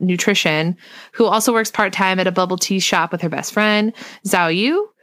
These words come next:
So she is a strong-willed, stubborn, and compassionate girl who doesn't allow herself or others to be bullied. And after angering Demings-, Demingse, she receives the sacred Joker card from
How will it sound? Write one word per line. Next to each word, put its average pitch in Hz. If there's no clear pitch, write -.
So 220
she 269
is 247
a 233
strong-willed, 226
stubborn, 202
and 190
compassionate 185
girl 175
who 180
doesn't 196
allow 190
herself 170
or 175
others 170
to -
be 160
bullied. 165
And 185
after 226
angering 220
Demings-, 190
Demingse, 196
she 208
receives 214
the 180
sacred 220
Joker 196
card 147
from 170